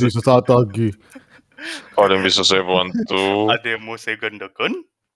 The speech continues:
Speaker 3: Anda kurang istri, mau saya gandakan istrinya, tapi saya dapat
Speaker 2: Ah.
Speaker 3: satu ya.
Speaker 2: Ka-, ka-, kalau nggak ada digandakan, nol kali dua tetap nol dong, nggak bisa
Speaker 3: Kan
Speaker 2: digandain dong.
Speaker 3: kur-, kurang istri,
Speaker 1: Oh.
Speaker 3: Pak. Bukan tidak punya,
Speaker 2: Oh,
Speaker 3: tapi
Speaker 2: kurang
Speaker 3: kurang.
Speaker 2: istri ya?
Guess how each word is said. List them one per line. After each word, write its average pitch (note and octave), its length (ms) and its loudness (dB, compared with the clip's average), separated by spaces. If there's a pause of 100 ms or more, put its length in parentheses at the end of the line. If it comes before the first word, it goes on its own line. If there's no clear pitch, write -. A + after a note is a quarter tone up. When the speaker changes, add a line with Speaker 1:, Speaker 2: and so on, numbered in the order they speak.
(640)
Speaker 3:
Anda A#2+ 640 -4
kurang G#2+ 480 -6 (340)
istri, F#3 520 -8
mau A#2 180 -10
saya G#2+ 160 -4
gandakan G#2 480 -6
istrinya, D3+ 560 -4 (320)
tapi A2+ 320 -8
saya A2 320 -6
dapat G#2+ 160 -6
Speaker 2:
Ah. D#3+ 80 4
Speaker 3:
satu - 220 -6
ya. A2 260 0 (800)
Speaker 2:
Ka-, - 160 -2
ka-, - 380 0
kalau G3 260 6
nggak E3 160 6
ada C#3+ 340 4
digandakan, F3+ 640 6
nol A3+ 220 6
kali G3+ 240 8
dua B3 240 8
tetap F#4 320 0
nol D3+ 240 6
dong, B2+ 160 0
nggak G#2+ 160 -2
bisa G#2 160 -4
Speaker 3:
Kan G#2 160 0
Speaker 2:
digandain D3+ 240 2
dong. A2 140 2
Speaker 3:
kur-, - 260 2
kurang F3+ 320 0
istri, E3 240 0
Speaker 1:
Oh. E3 240 0
Speaker 3:
Pak. - 40 -8 (120)
Bukan D3+ 320 -2
tidak C#3+ 260 -2
punya, D#3+ 300 2
Speaker 2:
Oh, F#3 80 8
Speaker 3:
tapi C3+ 100 2
Speaker 2:
kurang F3+ 220 6
Speaker 3:
kurang. E3 140 4
Speaker 2:
istri E3+ 240 4
ya? C#3+ 120 8